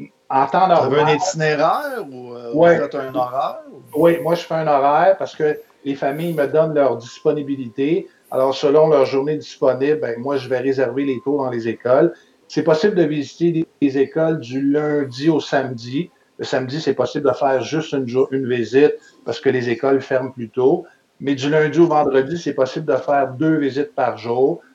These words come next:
Speaker 1: En moyenne, chaque visite dure deux heures. Euh, donc,
Speaker 2: Mhm.
Speaker 1: la famille se présente au bureau d'admission. Là,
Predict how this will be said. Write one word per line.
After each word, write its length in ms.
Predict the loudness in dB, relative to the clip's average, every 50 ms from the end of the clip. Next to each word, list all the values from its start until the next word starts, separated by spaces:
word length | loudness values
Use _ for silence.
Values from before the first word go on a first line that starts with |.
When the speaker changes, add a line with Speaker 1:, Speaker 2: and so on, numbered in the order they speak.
| _ _ -20 _ -6
Speaker 1:
En 120 | -2 -2 -2
moyenne, 440 | 2 2 2 2 2 0 -2 -4
chaque 340 | -4 -6 -4 -2 -2 -2 -2
visite 420 | -2 -2 -4 -2 -2 -2 -4 -4 -4
dure 380 | -4 -2 -2 0 0 -2 -4
deux 500 | -6 -2 0 2 2 4 2 2 0 0
heures. 420 | 2 2 2 2 0 -2 -2 -6 -12 _ _ _ _ _ _ _ _ _ -12
Euh, 280 | -8 -4 -2 0 0 0
donc, 300 | 0 0 0 0 -2 -4
Speaker 2:
Mhm. 60 | -6 -6 -6
Speaker 1:
la 80 | -4 -2
famille 320 | 0 0 0 0 -2 -4 -4
se 120 | -4 -4
présente 500 | -4 -4 -6 -8 -6 -2 -2 -2 -2 -2
au 60 | -4
bureau 300 | -2 2 2 4 4 2
d'admission. 800 | 2 0 -2 -2 -4 -10 -10 -10 -8 -4 -2 -2 -2 -2 -4 -8 -10 _ _ _ _ _ _ _ _ _ _ -16
Là, 280 | -10 -4 0 2 4